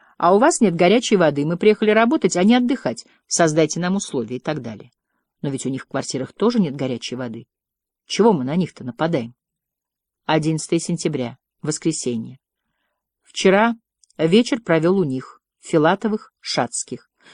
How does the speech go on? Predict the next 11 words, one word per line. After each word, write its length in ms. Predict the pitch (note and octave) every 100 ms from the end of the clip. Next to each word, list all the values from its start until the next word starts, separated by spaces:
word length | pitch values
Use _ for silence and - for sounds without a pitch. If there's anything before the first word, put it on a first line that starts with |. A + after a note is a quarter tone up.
| -
Ленька 320 | - A3 D#4 -
читал 280 | - G#3+ A3+
свои 240 | G3+ G#3
стихи, 520 | - - F#3 - B2 _ _ _ _ _
а 100 | E3+
потом 240 | E3+ G3 G#3+
рассказывал, 540 | G3+ G3 B3+ A#3 F3
цитирую, 540 | D#3+ G3 - E3 D3+ D3+
пьесу 500 | G3 G3+ D3+ - C3+
по 220 | - C#3
Салтыкову-Щедрину. 1120 | - D3+ - D3+ D3 C3+ - D3 C#3 C3+ B2